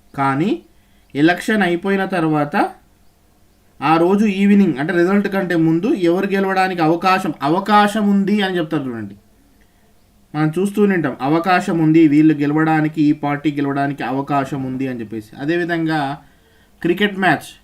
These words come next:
ఇండియా, ఆస్ట్రేలియా, లేదా ఇండియా, న్యూజిలాండ్, ఇండియా, పాకిస్తాన్, ఈ విధంగా, ఆ, క్రికెట్ ఆడుతున్నప్పుడు ఈ టీం గెలవడానికి ఎక్కువ అవకాశాలు ఉన్నాయి. ఇవన్నీ కూడా సంభావ్యతకు రిలేటెడ్.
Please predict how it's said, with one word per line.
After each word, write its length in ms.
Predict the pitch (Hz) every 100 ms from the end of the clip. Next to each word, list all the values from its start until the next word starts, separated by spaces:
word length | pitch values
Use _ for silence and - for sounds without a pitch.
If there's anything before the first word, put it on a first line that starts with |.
| -
ఇండియా, 540 | 160 170 170 170 165 175 - _ _ _ _ _ _ _ _ 139
ఆస్ట్రేలియా, 720 | 147 147 156 147 139 135 131 - _ _ _ _ _ _ _ _ _ _
లేదా 180 | 143 151 151
ఇండియా, 380 | 151 165 165 165
న్యూజిలాండ్, 600 | 147 147 139 139 139 139
ఇండియా, 320 | 147 147 156
పాకిస్తాన్, 680 | 151 135 131 139 - 131 127
ఈ 60 | 135
విధంగా, 540 | 151 160 165 147 156 - - _ _ -
ఆ, 100 | 135
క్రికెట్ 400 | 131 151 170 185
ఆడుతున్నప్పుడు 680 | 180 175 165 165 160 170 170
ఈ 200 | 165 160
టీం 340 | 170 175 165
గెలవడానికి 680 | 151 151 147 143 151 156 185
ఎక్కువ 300 | 139 - 175
అవకాశాలు 680 | 147 139 143 139 160 156 156
ఉన్నాయి. 680 | 131 131 127 120 135 135 - _ _ _ -
ఇవన్నీ 680 | 139 139 135 156 190 214 226
కూడా 600 | 208 202 185 170 160 - -
సంభావ్యతకు 1000 | - 147 170 170 202 196 185 175 175 180
రిలేటెడ్. 540 | 165 143 135 117 117